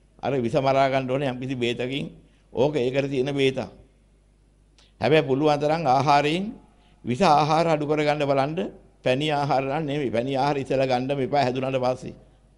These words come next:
ඒක අඩු කරගන්න වෙනවා. තෙල් ආහාරයෙන් පරසා වෙන්නවා. වැඩේ ඉවර කරගන්නකම්.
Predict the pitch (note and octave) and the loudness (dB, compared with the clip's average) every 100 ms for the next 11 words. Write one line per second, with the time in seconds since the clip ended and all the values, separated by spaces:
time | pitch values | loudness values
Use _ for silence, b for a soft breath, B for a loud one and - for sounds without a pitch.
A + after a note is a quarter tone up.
0 | _ _ _ _ _ _ _ _ _ - | _ _ _ _ _ _ _ _ _ -6
1 | B2 B2 C3 C3+ C3 C#3+ C3+ C3 B2 B2+ | 0 2 2 0 0 -2 -2 -2 -2 -2
2 | B2+ B2+ C3+ B2+ B2+ A#2 A#2+ C3 B2 B2 | 0 0 0 0 -2 -4 0 0 0 -2
3 | B2 D#3 B2 C#3+ D3 B2+ B2+ B2+ B2+ B2+ | -2 -2 -2 -2 -2 -2 -2 -2 0 0
4 | C3 - | -2 -8